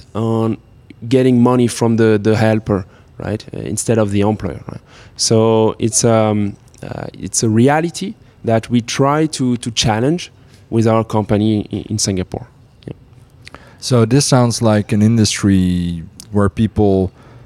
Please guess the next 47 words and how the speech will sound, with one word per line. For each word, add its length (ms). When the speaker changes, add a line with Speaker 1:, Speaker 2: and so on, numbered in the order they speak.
Speaker 2:
I 60
wouldn't 260
say 160
abuse, 360
but 220
profit 340
of 160
the 80
fact 360
that 100
it 80
is 160
somewhat 500
of 200
a, 320
of 160
a 140
power 340
position, 420
right, 220
regarding 460
the, 180
the, 260
the 80
people 340
that 360
depend 360
on 120
their 160
services, 800
uh, 160
that, 340
that 140
have 380
a 320
large 340
number 260
of 120
clients, 420
if 120
we 60
may 140
call 200
them 140
that, 220
that 160
are 240